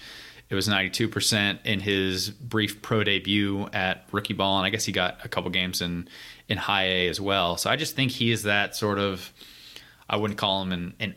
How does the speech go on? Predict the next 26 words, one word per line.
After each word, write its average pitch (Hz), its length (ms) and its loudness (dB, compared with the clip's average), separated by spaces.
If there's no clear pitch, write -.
outlier 165 560 0
runner, 180 300 2
but 123 200 4
a 101 60 -2
definite 107 720 0
eighty 95 260 0
grade 98 300 2
runner 131 480 2
who 107 180 2
has 107 200 0
always 104 380 2
shown 92 400 0
just 90 220 -4
really 92 200 2
advanced 90 720 -2
baseball 95 360 -2
instincts 90 480 -4
to - 100 -4
get 87 140 -2
it - 100 -8
done. 82 260 -6
So - 120 0
I 107 40 2
think 143 240 -2
that's 107 220 0
probably 85 720 -2